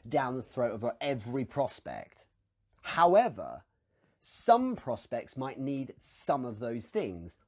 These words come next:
others might not at all. There are some deals where they want to know the inside leg measurement of your pet hamster. There are other deals where they need two bullet points, like the broad strokes, and that's it. So you need to tune in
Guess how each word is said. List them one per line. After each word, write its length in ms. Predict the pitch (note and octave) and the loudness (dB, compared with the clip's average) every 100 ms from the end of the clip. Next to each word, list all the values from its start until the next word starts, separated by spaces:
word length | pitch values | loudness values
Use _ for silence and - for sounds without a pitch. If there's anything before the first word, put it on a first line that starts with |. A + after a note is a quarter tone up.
| _ | _
others 340 | C3+ G#2 B2+ A#2+ | -2 0 -2 -2
might 220 | C3 A2+ | -2 -2
not 260 | B2 - G#2+ | -4 -6 -10
at 200 | - G3 | -4 -2
all. 320 | A#2+ E2 - _ _ _ _ _ A#2 | -2 -4 -12 _ _ _ _ _ 6
There 320 | F#3 G3 G3 | 8 10 8
are 140 | F#3 | 4
some 440 | - - A#3 C4 G3 | 2 2 2 2 -2
deals 380 | D#3 A#2 G#2+ | -4 -4 -4
where 140 | B2+ C#3 | -2 -2
they 120 | C#3+ | -2
want 380 | C#3 C#3+ C#3+ - _ | -2 -4 -6 -14 _
to 140 | - D3+ | -8 -4
know 440 | D#3+ D3 C3+ C3 - _ | -2 -2 -2 -6 -10 _
the 160 | E3+ E3+ | -4 0
inside 500 | D#3+ D#3 D3 C#3+ B2+ | 0 0 0 0 0
leg 260 | C3+ A2+ | -2 -2
measurement 420 | B2+ C3+ C#3 B2+ B2 | -4 -4 -2 -4 -4
of 200 | B2 G#2+ | -6 -2
your 160 | B2+ A#2 | -4 -4
pet 260 | - A#2+ | -6 -8
hamster. 640 | B2 C3 C3 - - C2+ A#1 _ _ _ _ | -6 -8 -8 -12 -12 -12 -12 _ _ _ _
There 140 | D3+ D3+ | 4 4
are 80 | C#3+ | 6
other 500 | E3+ G3+ F3+ A#2+ F2 C3 | 6 8 6 6 0 -10
deals 420 | A#2 G2+ C#3 A#2+ | -8 -6 -8 -4
where 300 | C#3+ C#3 C3 | 0 0 0
they 100 | C#3 | -2
need 220 | C#3 A#2 | -2 -6
two 180 | - D3 | -8 -6
bullet 220 | C#3+ G#2 | -6 -10
points, 540 | - F2 - - - _ _ _ _ _ _ _ _ _ - | -14 -18 -20 -20 -20 _ _ _ _ _ _ _ _ _ -6
like 240 | A#2+ B2+ | -4 -2
the 60 | B2+ | 0
broad 260 | C3 A#2 | 2 2
strokes, 540 | - - A#2 E2+ - A2 | -2 -2 -2 -2 -8 -6
and 100 | A2 | -6
that's 240 | - - | -6 -8
it. 220 | F#2+ - _ _ _ _ _ | -8 -10 _ _ _ _ _
So 220 | - F#3 | 0 4
you 380 | D#3 C#3+ A2+ A3+ | 4 4 0 2
need 180 | A#3 - | 2 0
to 80 | C#3 | -8
tune 540 | - - G#3 F#3+ E3 | -8 -6 -2 0 2
in 440 | E3+ F#2 F#2 C#3+ | 0 -2 -6 -8